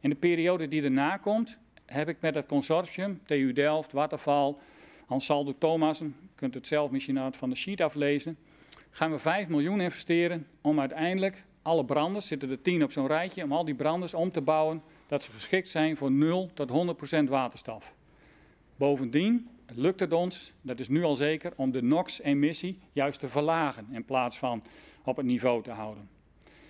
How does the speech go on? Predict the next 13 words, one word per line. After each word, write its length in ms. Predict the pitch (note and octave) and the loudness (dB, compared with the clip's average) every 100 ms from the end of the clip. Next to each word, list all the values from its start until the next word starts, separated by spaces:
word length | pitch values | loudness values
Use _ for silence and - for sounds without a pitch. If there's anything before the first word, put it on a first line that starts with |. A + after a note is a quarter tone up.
| - | -14
Ja, 80 | B2 | -10
dat 160 | B2 D#3+ | -2 -2
is 80 | D#3 | 2
natuurlijk 400 | D3 E3+ D#3+ D3+ | 2 4 2 4
een 140 | D3 | 2
uit-, 240 | C#3+ - - _ _ | 2 -4 -18 _ _
ja, 280 | - B2 D3 | -12 -10 -8
een, 120 | C#3+ | -8
een 120 | C#3 | -4
geweldige 460 | - D3+ F#3 E3+ C#3 | 2 2 2 -2 -8
prestatie, 580 | D3 - E3 F#3 F#3 | -8 -2 0 0 -4
nu 260 | C3+ D3+ G3+ | -2 2 4
al. 280 | F3+ G3+ | 4 2